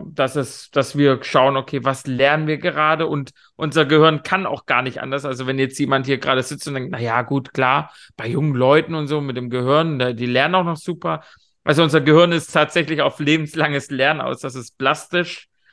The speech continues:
Das heißt, das Gehirn verändert sich ständig. Use it or lose it. Also es tut auch gut, viel davon zu verwenden. <laughs> Und dementsprechend, ja, also wir alle können ständig lernen. Und wir lernen auch ständig. Das ist ja auch so ein Punkt,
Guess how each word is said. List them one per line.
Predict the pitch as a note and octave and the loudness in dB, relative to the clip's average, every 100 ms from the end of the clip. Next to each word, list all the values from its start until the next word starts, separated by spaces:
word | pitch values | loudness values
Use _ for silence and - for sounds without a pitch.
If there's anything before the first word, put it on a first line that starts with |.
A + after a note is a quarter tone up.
| - | -16
Das | - | -2
heißt, | C#3 B2+ | -2 -2
das | B2 | -2
Gehirn | - C#3+ | 2 2
verändert | C3+ C#3+ C#3+ C#3 | 2 -2 0 -2
sich | C#3 - | -4 -6
ständig. | - E3+ G3 G#3 G#3 - C#3+ | 0 2 4 2 2 -10 0
Use | D#3+ F3 E3 | 0 2 -2
it | - | -2
or | C#3 | 0
lose | D3+ A3 A3 | 0 -2 0
it. | A3 - _ _ _ _ _ | -2 -4 _ _ _ _ _
Also | D3 C#3+ | -2 0
es | - | 2
tut | F#3+ | 4
auch | C3 C#3 | 4 4
gut, | F3+ F3 | 0 -2
viel | - F3+ | -2 0
davon | E3 E3 D3+ D3 | 0 0 -2 -2
zu | D3+ | 0
verwenden. | D3+ C#3+ E3 G#3+ - A3 A3+ _ - - - | 4 4 2 -2 -10 -12 -14 _ -20 -20 -4
<laughs> | D#3 - - _ | -4 -4 -14 _
Und | - D#3 | 0 4
dementsprechend, | E3+ D#3+ C#3+ - - D#3 D#3 E3 D3+ _ _ | 6 6 2 -4 -2 -2 -2 -8 -8 _ _
ja, | - C#3 C3+ - | 0 0 0 -2
also | C3 C3 | -4 0
wir | C#3+ - | 0 2
alle | D#3+ E3 C3+ | 4 4 2
können | C3 E3+ D#3+ | 0 -2 0
ständig | C#3+ - C#3+ D3+ C#3+ | -6 -4 -4 -4 -6
lernen. | B2 B2 C3 | -4 -4 0
Und | C3 | 4
wir | C3+ | 6
lernen | C3+ C#3 E3 G#3+ G#3+ | 6 4 4 0 0
auch | A3+ G3+ | -4 -4
ständig. | - G#3 A3 C#4 - _ _ _ _ - | -6 -6 -6 -8 -12 _ _ _ _ -4
Das | C#3+ | -2
ist | C3+ | 2
ja | C#3 | 4
auch | D3 | 4
so | D#3 | 2
ein | F3 D#3+ | -2 0
Punkt, | G3 G3+ G#3 | 0 0 -4